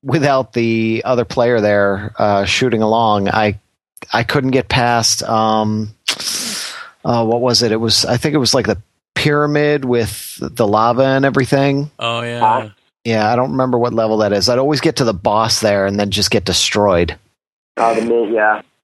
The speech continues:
Speaker 3: Yeah. Yeah, uh, I mean, one of the biggest problems we've had with past, uh, versions of the game is that it's just been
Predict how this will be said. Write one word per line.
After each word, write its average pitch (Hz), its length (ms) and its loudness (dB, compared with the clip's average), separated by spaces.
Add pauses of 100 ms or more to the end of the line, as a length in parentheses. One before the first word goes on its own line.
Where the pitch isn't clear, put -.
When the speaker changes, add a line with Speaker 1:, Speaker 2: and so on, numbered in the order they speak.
(160)
Speaker 3:
Yeah. 104 380 0 (280)
Yeah, 139 140 2
uh, 143 420 0
I 165 60 4
mean, 185 160 2 (120)
one 196 120 2
of 196 80 2
the 170 80 0
biggest 165 400 0
problems 147 540 0
we've 127 160 -2
had 131 240 2
with 120 160 -2
past, 139 340 0 (540)
uh, 113 320 2
versions 135 500 0
of 110 120 0
the 113 80 0
game 110 340 0
is 107 120 0
that 110 280 0
it's 117 160 -4
just 160 200 0
been 117 320 -2